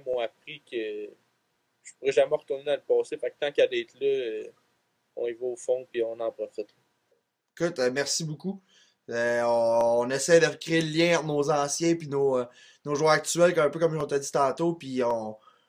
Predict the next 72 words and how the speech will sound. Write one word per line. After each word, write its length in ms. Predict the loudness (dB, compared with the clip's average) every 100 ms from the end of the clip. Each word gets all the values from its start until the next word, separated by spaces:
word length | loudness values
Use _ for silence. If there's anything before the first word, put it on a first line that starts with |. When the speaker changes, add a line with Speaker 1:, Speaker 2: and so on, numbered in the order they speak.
| _ -8
Speaker 2:
on 240 | -2 2 4
aime 180 | 4
la, 260 | 6 4 4
la 200 | 6 4
vibe 280 | 6 6 6
que 80 | 0
tu 180 | -6
nous 140 | -6 0
as 80 | 0
amenée. 480 | 0 -2 -4 -2
On 220 | 0 0 0
te 100 | -2
remercie 400 | -4 -4 -4 -6
beaucoup 240 | -8 2
d'avoir 220 | 4 4
pris 140 | 2 -10
le 40 |
temps 140 | -2
avec 180 | 0 0
nous 160 | -6 -2
autres. 180 | 0 0
On 120 | -2
sait 160 | -2
qu'en 120 | -2 -2
fin 120 | -2
de 40 |
semaine, 280 | -2 -4 -4
là, 80 | -4
vous 80 | -2
avez 120 | -2
une 60 |
grosse 240 | -2 -6 -4
<laughs> 0 |
fin 80 | -2
de 60 |
semaine, 360 | 2 2 2 2
pas 140 | 2
mal 160 | 2 0
de 80 | 0
games 220 | -2 -4
sur 160 | 0
la 120 | 2 0
route, 220 | -2 -2
euh, 260 | 0 0 -4 -10 _
pas 120 | 4
mal 180 | 6 10
de 80 | 10
routes 240 | 10 6 2
aussi 320 | 0 4 6
à 100 | 6
faire. 360 | 6 4 2 -4 -16 -10
Speaker 1:
Ouais, 100 | -8 -4
Speaker 2:
Fait 240 | -2 -2
que 0 |
Speaker 1:
pas 140 | -2
Speaker 2:
de-, 40 | -2
Speaker 1:
mal. 500 | -2 -2 2 6 6
Speaker 2:
<laughs> 0 |
fait 120 | 6
que 40 |
d'avoir 280 | 8 10 10
pris 100 | 8
le 100 | 0
temps 140 | 4 6
de 80 |
venir 260 | 6 4 2
avec 200 | 2 0
nous 160 | 2 0
à 80 |
soir 400 | 0 0 0 0
puis 80 | -2
de, 260 | 0 0